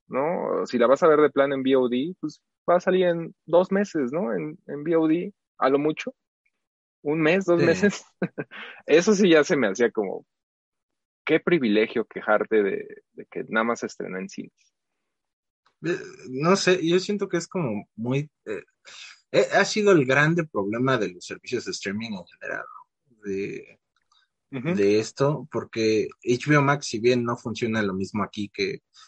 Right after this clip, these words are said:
Speaker 2: en Estados Unidos, allá es simultáneo.
Speaker 1: Sí.
Speaker 2: Pero yo, yo aún así siento que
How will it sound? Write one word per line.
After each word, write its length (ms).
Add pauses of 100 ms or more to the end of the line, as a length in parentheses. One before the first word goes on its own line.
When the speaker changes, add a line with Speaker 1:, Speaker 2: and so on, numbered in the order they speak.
(140)
Speaker 2:
en 120
Estados 360
Unidos, 340
allá 180
es 80
simultáneo. 600 (720)
Speaker 1:
Sí. 180 (1700)
Speaker 2:
Pero 180
yo, 240
yo 180
aún 120
así 380
siento 360
que 580